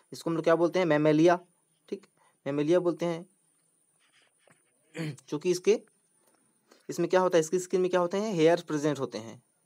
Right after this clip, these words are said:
ठीक है। और इसमें क्या होता है, बेसिक रूप से <clears throat> मैमेलिया का अगर बेसिक कैरेक्टर देखें,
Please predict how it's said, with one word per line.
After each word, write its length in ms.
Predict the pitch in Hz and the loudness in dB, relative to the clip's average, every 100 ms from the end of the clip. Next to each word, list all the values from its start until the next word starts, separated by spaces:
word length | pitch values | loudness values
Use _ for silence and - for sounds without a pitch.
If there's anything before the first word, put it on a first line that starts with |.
| _ | _
ठीक 160 | - - | -12 -8
है। 100 | 147 - _ _ _ _ _ _ _ _ _ _ _ _ _ - | -8 -8 _ _ _ _ _ _ _ _ _ _ _ _ _ -2
और 120 | 147 | -2
इसमें 200 | 160 180 | 0 -2
क्या 120 | 185 | 0
होता 200 | 180 170 | 0 0
है, 60 | 175 | -2
बेसिक 300 | 165 160 180 | -2 -4 -2
रूप 120 | 170 | -2
से 160 | - - _ _ _ _ _ _ _ _ _ _ _ _ _ _ _ _ _ _ _ _ _ _ _ _ _ - | -4 -8 _ _ _ _ _ _ _ _ _ _ _ _ _ _ _ _ _ _ _ _ _ _ _ _ _ -10
<clears throat> 20 | |
मैमेलिया 540 | 165 147 147 160 190 | -4 -2 2 4 4
का 180 | 190 190 - _ _ - | 4 2 2 _ _ -6
अगर 160 | 147 | -4
बेसिक 320 | 135 139 196 180 | -2 -4 -4 -2
कैरेक्टर 340 | 151 147 165 | -2 0 -4
देखें, 320 | 139 135 156 | -4 -8 -10